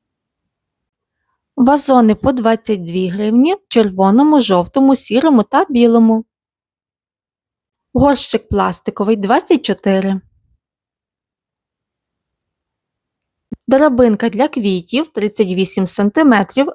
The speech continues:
в білому та коричневому — п'ять гривень. Маленький пластиковий горщик для квітів — п'ять гривень, коричневий та білий.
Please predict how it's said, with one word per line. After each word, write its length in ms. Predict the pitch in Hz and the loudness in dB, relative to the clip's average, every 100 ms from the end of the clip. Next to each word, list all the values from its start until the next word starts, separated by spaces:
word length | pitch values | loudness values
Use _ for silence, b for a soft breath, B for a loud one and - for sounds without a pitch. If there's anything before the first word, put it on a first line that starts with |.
| - | -10
в 80 | |
білому 480 | 180 202 196 196 185 | -2 0 2 2 0
та 160 | 180 247 | -2 -4
коричневому — 800 | 220 190 180 - 254 277 302 320 | 0 0 0 -2 -2 0 -2 -2
п'ять 300 | 214 240 320 | -2 -2 0
гривень. 500 | 277 254 247 254 262 - _ _ _ _ _ _ _ _ _ _ _ _ _ _ _ _ - | 2 2 4 2 0 -6 _ _ _ _ _ _ _ _ _ _ _ _ _ _ _ _ 0
Маленький 440 | 262 277 262 240 | 2 4 2 0
пластиковий 720 | 226 220 208 - 214 202 190 | 0 0 -2 -4 -4 0 0
горщик 560 | 185 190 180 247 - 220 | 0 0 -2 -2 -6 -2
для 120 | 220 | -2
квітів — 480 | 233 240 247 262 262 | -2 -2 -2 -2 -6
п'ять 300 | - 190 175 | -4 -2 -2
гривень, 440 | 185 196 202 254 349 | -4 0 0 0 0
коричневий 640 | - 190 247 - 330 226 | 0 0 0 -2 2 2
та 180 | - 294 | 2 -2
білий. 580 | 311 226 226 220 226 | 0 0 2 2 -2